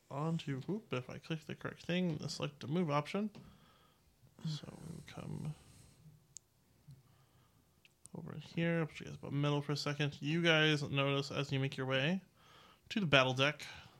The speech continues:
of the area, it is a little rough. It does look like this particular ship has been ransacked and salvaged. The, all of the weapons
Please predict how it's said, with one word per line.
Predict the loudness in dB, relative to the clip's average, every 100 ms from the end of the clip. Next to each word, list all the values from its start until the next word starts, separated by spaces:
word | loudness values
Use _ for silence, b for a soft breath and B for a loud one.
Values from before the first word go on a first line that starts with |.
| b b b b -18 -10
of | -6 -4 -4 -8 -10 -14 b b b -20
the | -18 -16 -12
area, | -10 -8 -6 -8 -8
it | -6 -2
is | 2 2 2
a | 2
little | 6 8 10 8
rough. | 6 2 0 4
It | 8 8 8 0 -2 8
does | 12 12 10 6
look | 4 4 4
like | 2 2 2
this | 0 0 -4
particular | 4 4 4 0 -2
ship | -2 -2
has | -2 -4 -6
been | -8
ransacked | 2 6 6 6 8 8 8 4
and | -6 -6
salvaged. | 6 10 12 10 6 2 0 -6 -8 b b b b b b b b -4
The, | 2 4 4 2 8
all | 12 12
of | 12
the | 12
weapons | 10 10 8 6 4 2